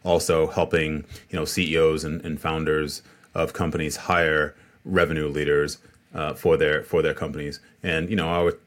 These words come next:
sweet spot's typically companies between, call it, twenty to two hundred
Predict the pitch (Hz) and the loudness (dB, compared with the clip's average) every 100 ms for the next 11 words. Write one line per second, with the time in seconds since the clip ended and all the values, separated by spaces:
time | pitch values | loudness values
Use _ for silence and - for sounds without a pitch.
0 | _ - - - 98 - 90 82 - 87 | _ -14 -10 0 0 2 2 2 0 -2
1 | 87 85 80 73 - 90 82 80 76 82 | -2 -2 -4 -6 -6 -4 -2 -4 -6 -10
2 | - 80 80 80 - 135 151 - - _ | -6 -4 -4 -8 -4 -2 0 -2 -8 _
3 | _ _ - - 104 87 82 - - 101 | _ _ -18 -4 0 0 -2 -6 -4 -2
4 | 78 76 76 73 | -2 -4 -6 -10